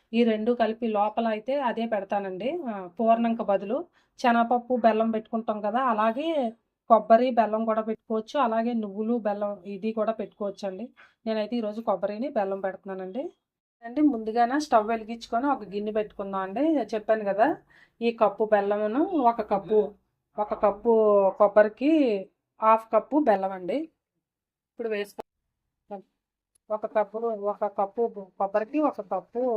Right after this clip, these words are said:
హాఫ్ కప్పు బెల్లం అండి. ఓకేనండి, ఆ కప్పు బెల్లం కరిగింది కదా, బెల్లంలోనే కొ-, ఒక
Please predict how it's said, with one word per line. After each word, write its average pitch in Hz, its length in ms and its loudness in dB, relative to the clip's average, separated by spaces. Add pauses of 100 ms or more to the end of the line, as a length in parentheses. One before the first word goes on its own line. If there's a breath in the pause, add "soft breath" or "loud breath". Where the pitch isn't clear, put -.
(200)
హాఫ్ 214 300 0
కప్పు 233 260 2
బెల్లం 202 300 0
అండి. 190 240 -6 (2750)
ఓకేనండి, 240 580 0
ఆ 311 160 0
కప్పు 214 380 0
బెల్లం 214 360 0
కరిగింది 214 420 0
కదా, 208 240 0 (140)
బెల్లంలోనే 202 600 -4
కొ-, 226 160 0 (240)
ఒక 190 140 -10